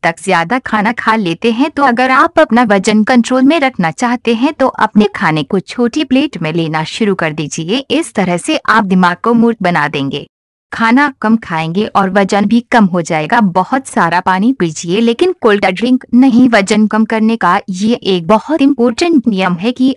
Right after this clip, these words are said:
आप ज्यादा से ज्यादा पानी पीजिए। पानी पीने से आपके बॉडी का मेटाबॉलिक रेट बढ़ जाता है और आपका बॉडी फैट कम होने लगता है। साथ ही पानी पीने की वजह से आपके शरीर से हार्मफुल केमिकल भी बाहर निकल जाते हैं,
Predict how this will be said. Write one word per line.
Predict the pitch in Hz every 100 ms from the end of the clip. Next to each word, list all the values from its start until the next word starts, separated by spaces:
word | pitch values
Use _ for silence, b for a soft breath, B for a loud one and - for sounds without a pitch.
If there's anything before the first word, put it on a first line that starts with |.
| -
आप | 180 180 -
ज्यादा | 180 170 180
से | 180 381
ज्यादा | 302 285 294
पानी | 190 185 262
पीजिए। | 220 165 - 180 262
पानी | - 185 190 269
पीने | 285 247 247
से | 294
आपके | 240 233 240 - 359
बॉडी | 208 185 185 269
का | 269 311
मेटाबॉलिक | 214 208 170 160 190 208 -
रेट | 240 247 254
बढ़ | 196 208
जाता | 202 156 -
है | 214 247
और | 262 185
आपका | 175 - 240
बॉडी | 226 170 175 285 -
फैट | 202 180 -
कम | 185 175
होने | 170 185
लगता | 214 196 -
है। | 165 196 -
साथ | - 180 160 -
ही | 349
पानी | 185 185 247
पीने | 269 294 294
की | 311 294
वजह | 220 180 208 208
से | 285
आपके | 226 233 - - 349
शरीर | - 262 320
से | - 247
हार्मफुल | 233 240 233 202 294
केमिकल | 277 254 226 226 208
भी | 196 208
बाहर | 202 185 233
निकल | 226 180 180 165
जाते | 170 151 -
हैं, | 185 151